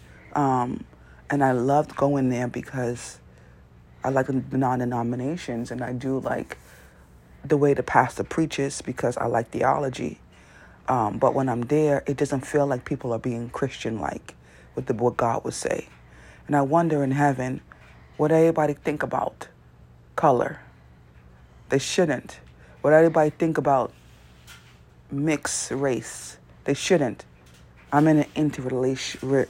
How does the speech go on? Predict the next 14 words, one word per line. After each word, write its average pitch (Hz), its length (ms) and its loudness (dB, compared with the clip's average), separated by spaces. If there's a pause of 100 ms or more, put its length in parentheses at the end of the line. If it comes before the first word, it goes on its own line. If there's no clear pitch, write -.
(140)
interracial 151 1040 4
marriage, 131 580 -4 (600)
and 135 440 2 (720)
I 165 140 2
don't 190 220 2
even 170 240 0
think 165 260 -4
about 135 240 -4
certain 135 320 -2
things. 127 340 -4
Yeah, 202 140 4
there 160 140 4
are 151 40 2
differences, 143 840 -4